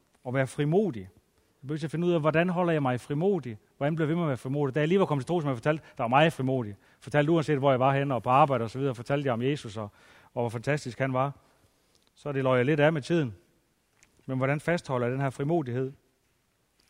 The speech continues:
Du er nødt til at finde en måde på at være. Og den sidste. At neutralisere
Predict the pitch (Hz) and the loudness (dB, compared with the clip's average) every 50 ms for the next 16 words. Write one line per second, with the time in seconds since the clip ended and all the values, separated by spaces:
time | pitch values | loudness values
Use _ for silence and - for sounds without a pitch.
0 | _ _ _ _ _ _ _ - _ _ 123 127 147 147 - 139 113 147 139 131 | _ _ _ _ _ _ _ -20 _ _ -4 -4 -4 -2 -4 -4 -2 -2 -2 -2
1 | 123 131 147 151 131 123 127 127 139 - _ _ _ - 101 104 113 120 123 123 | 0 0 0 -2 -2 -4 -6 -6 -6 -10 _ _ _ -10 -6 -4 -4 -4 -6 -8
2 | - _ _ _ _ _ _ _ _ _ _ _ _ _ _ _ _ _ _ _ | -12 _ _ _ _ _ _ _ _ _ _ _ _ _ _ _ _ _ _ _
3 | _ _ _ _ _ _ _ _ _ 139 135 135 120 - 185 180 - - 127 107 | _ _ _ _ _ _ _ _ _ -6 -6 -6 -4 -4 -4 -4 -2 -6 -6 -6
4 | 98 _ _ _ _ _ _ _ _ _ _ _ _ _ _ _ _ _ - - | -6 _ _ _ _ _ _ _ _ _ _ _ _ _ _ _ _ _ -20 -20
5 | _ _ _ _ _ _ _ _ - 120 135 151 147 - - 139 135 120 - - | _ _ _ _ _ _ _ _ -6 -4 -2 -2 -4 -4 -4 -4 -4 -4 -4 0
6 | 202 214 196 151 104 92 | 2 4 4 4 2 0